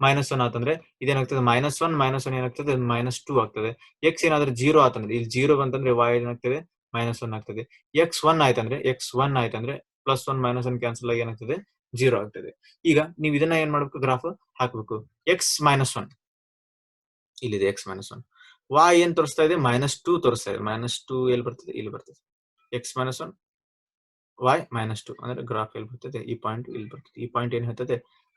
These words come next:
ಮೈನಸ್ ಒನ್ and ಮೈನಸ್ ಟೂ. ನಂತರ ಎಕ್ಸ್ ಜೀರೋ, ಎಕ್ಸ್ ಜೀರೋ ಇದೆ. ವೈ ಏನ್ ತೋರಿಸ್ತದೆ? ಮೈನಸ್ ಒನ್.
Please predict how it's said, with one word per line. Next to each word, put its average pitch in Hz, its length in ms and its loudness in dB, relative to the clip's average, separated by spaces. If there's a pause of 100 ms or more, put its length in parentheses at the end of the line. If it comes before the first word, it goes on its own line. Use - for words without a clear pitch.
ಮೈನಸ್ 120 380 -6
ಒನ್ 127 220 -4
and 139 280 -8 (240)
ಮೈನಸ್ 104 320 -8
ಟೂ. - 100 -18 (440)
ನಂತರ 139 280 0 (300)
ಎಕ್ಸ್ 160 280 0
ಜೀರೋ, 139 320 4 (380)
ಎಕ್ಸ್ 131 180 -8
ಜೀರೋ 135 200 2
ಇದೆ. 131 360 0 (140)
ವೈ 139 240 8
ಏನ್ 139 160 2
ತೋರಿಸ್ತದೆ? 139 680 -2 (440)
ಮೈನಸ್ 123 400 2
ಒನ್. 101 180 -6